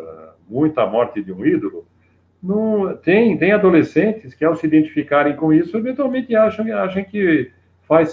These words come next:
faça sentido estar junto a eles, é, se, tentando o suicídio, né?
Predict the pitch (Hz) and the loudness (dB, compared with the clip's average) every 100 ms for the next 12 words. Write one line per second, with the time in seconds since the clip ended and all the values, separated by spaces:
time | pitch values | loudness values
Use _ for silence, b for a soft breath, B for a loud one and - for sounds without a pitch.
0 | 156 160 156 160 160 151 131 156 160 - | -4 0 0 0 2 2 4 4 4 4
1 | 156 143 131 147 135 135 127 135 139 131 | 4 2 2 0 2 4 4 2 0 -6
2 | - _ _ _ _ 117 107 101 92 90 | -14 _ _ _ _ -16 -14 -12 -14 -20
3 | 87 98 101 101 _ _ _ _ _ 123 | -20 _ -20 -20 _ _ _ _ _ -6
4 | 120 110 104 104 - 127 127 127 127 147 | -2 -2 -4 -6 -2 0 2 2 2 -2
5 | 127 - 82 - 80 107 123 | -4 -6 -16 -16 -4 -2 -4